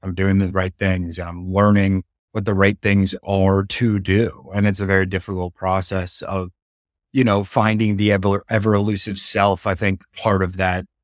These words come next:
process is, is figuring out that there is no real self to find, because, uh,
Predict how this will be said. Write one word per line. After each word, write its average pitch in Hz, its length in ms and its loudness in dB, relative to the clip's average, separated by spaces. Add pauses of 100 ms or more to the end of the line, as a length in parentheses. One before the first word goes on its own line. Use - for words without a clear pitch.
process 123 500 0
is, 98 280 0
is 98 440 -4 (200)
figuring 95 360 0
out 95 220 0
that 87 440 -4 (600)
there 107 240 4
is 123 680 2
no 120 240 4
real 120 300 0
self 127 320 -2
to 127 80 -2
find, 147 420 2
because, 104 400 0
uh, 104 80 -2